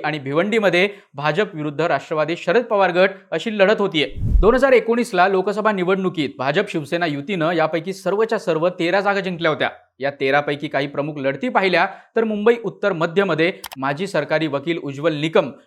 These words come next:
विरुद्ध काँग्रेसच्या नेत्या वर्षा गायकवाड यांच्यात लढत आहे. ठाणे आणि कल्याणमध्ये एकनाथ शिंदे यांच्यापुढे दोन्ही हक्काच्या जागा राखण्याचं आव्हान आहे. नाशिकमध्ये शांतिगिरी महाराजांमुळं तिरंगी लढत पाहायला मिळतीये. भिवंडीची लढाई देखील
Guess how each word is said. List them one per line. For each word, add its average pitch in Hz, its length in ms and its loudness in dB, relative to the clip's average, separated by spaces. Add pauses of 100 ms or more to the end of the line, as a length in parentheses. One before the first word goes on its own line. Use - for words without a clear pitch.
विरुद्ध 208 280 2
काँग्रेसच्या 185 540 -4
नेत्या 151 320 -2
वर्षा 143 300 -2
गायकवाड 147 460 2 (220)
यांच्यात 165 360 0
लढत 170 280 4
आहे. 143 80 2 (400)
ठाणे 151 260 -4
आणि 143 180 -4
कल्याणमध्ये 180 640 2 (180)
एकनाथ 208 360 -2
शिंदे 214 360 2 (220)
यांच्यापुढे 196 520 0
दोन्ही 156 320 -4
हक्काच्या 156 440 -6
जागा 147 320 0
राखण्याचं 170 440 0
आव्हान 170 280 4
आहे. 147 80 0 (380)
नाशिकमध्ये 147 600 0
शांतिगिरी 160 500 -2
महाराजांमुळं 190 760 2 (220)
तिरंगी 220 380 0
लढत 180 200 4
पाहायला 185 320 4
मिळतीये. 156 340 0 (380)
भिवंडीची 156 520 -2
लढाई 156 240 2
देखील 196 340 4